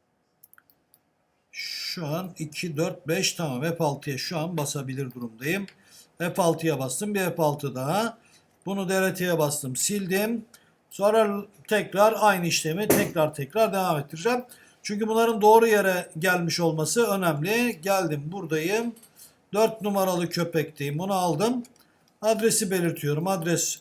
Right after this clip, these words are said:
elli. Elliye otuz. Tamam, o doğru yerde. Bunlar, e, F altıya, yine F altıya basıyorum derken başka bir tuşa bastım galiba.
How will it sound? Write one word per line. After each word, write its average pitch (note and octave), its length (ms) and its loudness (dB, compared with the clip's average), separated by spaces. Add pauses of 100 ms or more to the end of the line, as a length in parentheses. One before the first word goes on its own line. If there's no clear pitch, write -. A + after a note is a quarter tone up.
elli. F#3 720 -2 (1400)
Elliye G3+ 460 2
otuz. - 760 -2 (800)
Tamam, G3 500 0
o F#3+ 300 -2
doğru F#3+ 280 0
yerde. F3+ 600 2
Bunlar, G#3 320 2 (400)
e, F3+ 360 -4 (100)
F G#3 260 0
altıya, F#3 500 2 (560)
yine E3+ 300 -4
F D#3 100 -4
altıya D#3 320 0
basıyorum D3 400 -4
derken D#3+ 360 -8
başka D3 260 -6
bir A#2+ 40 -14
tuşa B2 300 -10
bastım A#2+ 380 -12
galiba. B2 640 -8